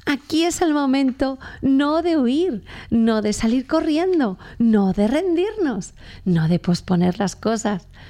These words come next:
sino de usar de humildad y de decir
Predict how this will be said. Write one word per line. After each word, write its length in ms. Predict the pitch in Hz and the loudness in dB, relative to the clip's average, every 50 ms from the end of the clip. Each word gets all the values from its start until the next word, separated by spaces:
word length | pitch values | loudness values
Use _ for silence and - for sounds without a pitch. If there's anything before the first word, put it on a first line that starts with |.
| - - | -20 -18
sino 340 | - - - 311 302 311 311 | -6 -2 -2 0 0 0 0
de 100 | 285 254 | 0 0
usar 640 | 196 170 - - - - - 247 247 262 269 277 - - - - - - - | -2 -2 -4 -8 -6 -4 -4 -2 -2 -2 -4 -6 -10 -16 -20 -20 -20 -10 -4
de 120 | - 202 | 0 0
humildad 580 | 190 185 170 165 165 170 175 180 180 170 175 180 - - - | 2 2 2 0 -2 -2 -2 -2 -2 -2 -2 -4 -6 -8 -6
y 280 | - 208 190 180 170 165 - - - - - | -4 -2 -2 -2 -4 -6 -14 -20 -20 -10 -4
de 140 | - 180 160 147 | 0 2 2 2
decir 480 | 147 135 - - - 151 131 127 - | 0 -2 -4 -6 -8 -10 -10 -10 -14